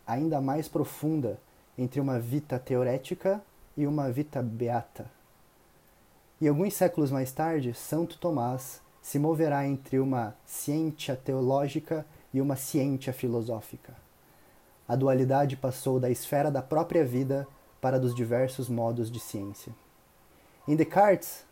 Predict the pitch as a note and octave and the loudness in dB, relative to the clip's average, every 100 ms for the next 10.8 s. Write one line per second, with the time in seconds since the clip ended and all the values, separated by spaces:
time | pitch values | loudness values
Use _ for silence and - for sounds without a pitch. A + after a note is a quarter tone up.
0 | - C3 D#3+ D#3+ D3+ F3+ F3+ F3+ - - | -6 -2 0 -2 -2 0 2 2 0 -8
1 | C3 C#3+ D3 C3+ C3+ B2+ A#2 D3+ E3 B2+ | -2 -2 -2 -2 -2 0 0 0 0 -2
2 | A2 - - - - - F3+ F#3 F#3 G3+ | -6 -12 -20 -20 -20 -2 -2 0 -2 0
3 | A#3 A#3 F3 E3 D#3 C3+ C3 B2+ C3 C3 | 0 2 0 2 2 2 0 -2 -2 0
4 | B2+ - - C#3+ E3 D3 C3+ C#3 D3+ C3 | -2 -6 0 2 2 2 2 2 0 0
5 | A#2+ - E3 - B2+ B2+ C3+ B2 A2+ B2 | -2 -2 -2 0 0 0 -2 -4 -2 -2
6 | - - - - - - - - - D3+ | -4 -18 -20 -20 -20 -20 -20 -12 0 4
7 | E3+ F#3+ D#3+ E3+ D#3 C#3+ B2+ - F3 G3+ | 6 4 4 2 2 0 -2 -2 -2 -2
8 | G3+ - G#3 D#3+ A#2 A#2 G#2 G#2 - - | -2 0 2 2 2 2 -2 -4 -20 -20
9 | _ _ _ - - - - - - G3 | _ _ _ -20 -20 -20 -20 -12 2 2
10 | G#3+ F#3+ E3+ F3 D3+ A#2+ B2+ A#2 | 2 0 2 4 4 6 6 6